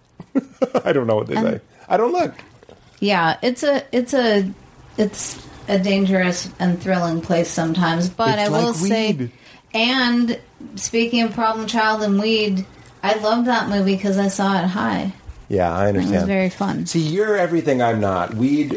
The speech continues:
Speaker 1: if, if I watch a movie on weed, stone,
Speaker 2: Mm-hmm.
Speaker 1: nothing. I'll remember nothing. One, here's what, here's my relationship with addiction. One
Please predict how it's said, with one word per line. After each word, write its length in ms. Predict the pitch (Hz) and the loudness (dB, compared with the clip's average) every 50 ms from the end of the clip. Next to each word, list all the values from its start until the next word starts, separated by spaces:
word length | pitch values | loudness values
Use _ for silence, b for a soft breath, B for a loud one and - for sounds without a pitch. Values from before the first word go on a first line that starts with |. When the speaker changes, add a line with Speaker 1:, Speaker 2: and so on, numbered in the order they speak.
| - - | -4 -4
Speaker 1:
if, 140 | 120 110 - - | -4 -2 -2 0
if 340 | 127 127 - 127 123 - - | 0 0 2 0 0 0 0
I 120 | 131 131 | 0 2
watch 240 | 131 139 135 - - 131 | 2 2 0 0 0 0
a 20 | |
movie 300 | 127 127 131 127 131 127 120 - - - _ _ _ - | 2 2 2 2 2 0 0 -2 -4 -12 _ _ _ -2
on 400 | 104 110 110 110 113 113 120 - | 0 2 2 2 2 0 -2 -2
weed, 360 | 107 113 117 120 123 127 - - | 0 0 2 2 0 -2 -4 -8
stone, 320 | - - 123 120 196 196 196 202 202 202 | -8 -4 -2 0 2 2 2 2 2 0
Speaker 2:
Mm-hmm. 420 | - - - - - - - - 120 | -2 -6 -14 -20 -20 -20 -8 -4 -2
Speaker 1:
nothing. 340 | 113 101 101 - 90 87 - - - - _ | 0 0 -2 -4 -8 -10 -12 -16 -20 -12 _
I'll 160 | - 113 113 113 | -2 0 2 2
remember 340 | 113 110 113 107 107 104 | 2 2 2 2 2 2
nothing. 380 | 101 104 101 101 - 101 90 92 - - | 2 2 0 0 -2 -4 -4 -4 -6 -6
One, 640 | 120 117 120 127 143 165 180 196 220 240 269 269 - 381 | -6 -4 -2 0 0 0 2 2 2 2 0 -2 -4 -6
here's 300 | - 110 160 196 220 208 | -4 -2 -2 -2 -2 0
what, 160 | 190 196 190 - | -2 -4 -4 -4
here's 240 | 139 143 180 190 180 | -2 -2 0 0 0
my 140 | 175 165 156 | 2 2 2
relationship 720 | 151 143 139 131 131 120 123 123 113 - 123 113 - - - _ | 2 2 2 2 0 0 -2 -6 -2 0 -2 -2 -2 -4 -12 _
with 160 | - 110 107 104 | -2 0 0 2
addiction. 480 | 95 101 90 - - - - - 101 110 - _ _ _ - - _ - - _ _ _ _ _ - - | 2 2 0 0 -4 -8 -10 -10 -14 -18 -20 _ _ _ -20 -20 _ -20 -20 _ _ _ _ _ -10 -6
One 520 | 110 117 123 139 151 160 170 185 208 208 | -2 0 2 2 2 2 2 0 -2 -4